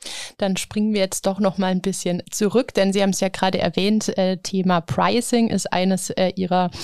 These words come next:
Herzensthemen und da müssen wir ja anfangen mit dem Studienhintergrund, der Sie das alles auch so tief verstehen lässt. Sie haben sich ja dann für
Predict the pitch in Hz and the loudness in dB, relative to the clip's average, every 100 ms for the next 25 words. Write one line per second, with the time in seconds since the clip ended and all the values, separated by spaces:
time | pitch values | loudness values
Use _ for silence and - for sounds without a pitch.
0 | - - - 214 - 262 240 - 226 240 | -12 -12 0 0 2 2 2 -2 0 2
1 | 233 214 190 - 185 190 202 - 196 185 | 4 4 0 0 0 2 2 2 2 2
2 | 208 202 208 202 196 208 180 269 285 214 | 0 2 4 4 4 2 2 4 4 6
3 | 185 185 185 180 - 190 - 180 185 190 | 4 4 2 0 0 0 0 0 2 2
4 | 190 - 180 185 - 180 - 196 214 196 | 0 0 0 0 0 -2 0 -2 -2 0
5 | 180 - 214 180 175 - 185 196 - 202 | 0 2 0 2 0 0 0 0 0 0
6 | 190 185 190 - 190 | 0 2 2 2 -2